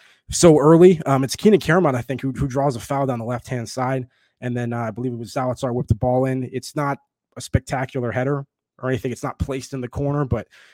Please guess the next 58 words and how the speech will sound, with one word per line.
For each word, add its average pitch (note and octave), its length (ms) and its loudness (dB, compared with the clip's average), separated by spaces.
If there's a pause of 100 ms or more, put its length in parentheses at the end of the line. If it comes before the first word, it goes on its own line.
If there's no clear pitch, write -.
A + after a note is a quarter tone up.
(140)
Zeman B2+ 220 -6
Torrada B2+ 300 0
did B2 140 -4
well B2 260 -4
to, A#2 280 -4
to - 120 -14
peel C3+ 220 -2
away A#2+ 180 -4
from A#2+ 160 -10
his A2 140 -10
defender, B2+ 460 -6
make A2+ 240 -8
good A2+ 160 -12
contact, A#2 580 -8
get A#2 100 -6
it A#2 60 -6
on A2 160 -6
target. A#2+ 340 -6
And C#3 100 -14
sometimes A#2+ 400 -8
that's - 180 -12
all A2+ 160 -6
you G#2+ 80 -10
need. A#2 300 -6 (380)
And, C3 240 -2
uh, B2+ 300 -2
you D3 60 -2
know, C#3+ 80 0
Richard E3 260 0
and D#3 80 -4
I C3 60 -6
talked, C#3+ 320 -10
I B2 40 -14
think, A2+ 200 -14
last B2 260 -10
podcast, A#2+ 440 -12
like, A2 140 -20
wouldn't B2+ 200 -6
it - 40 -18
be C3 120 -8
poetic A2+ 500 -2
if, - 180 -20 (360)
if C3 100 -8
Zeman C3 320 -4
Torrada, B2 300 -2
of G#2+ 100 -6
all A2 100 -4
people, A2+ 320 -2
was G#2+ 140 -6
able G2+ 180 -8
to G#2 100 -14
start A2+ 440 -8
and, G#2+ 340 -12
you A2+ 80 -12
know, G#2 140 -10
score B2+ 380 -2
a A2 40 -8
goal B2 380 0